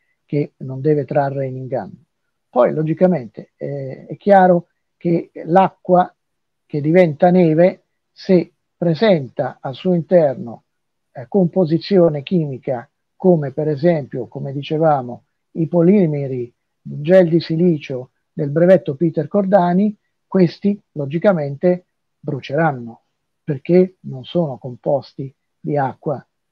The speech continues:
ma servono a, a consumarla l'acqua, servono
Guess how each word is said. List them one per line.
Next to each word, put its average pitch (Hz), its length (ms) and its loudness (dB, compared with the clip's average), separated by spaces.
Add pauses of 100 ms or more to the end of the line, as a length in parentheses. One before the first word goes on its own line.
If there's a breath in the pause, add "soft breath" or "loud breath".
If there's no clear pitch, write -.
(100)
ma 135 260 -10
servono 147 640 -4 (100)
a, 131 160 -16 (160)
a 127 240 -10
consumarla 151 640 -2
l'acqua, 117 400 -14
servono 123 500 -14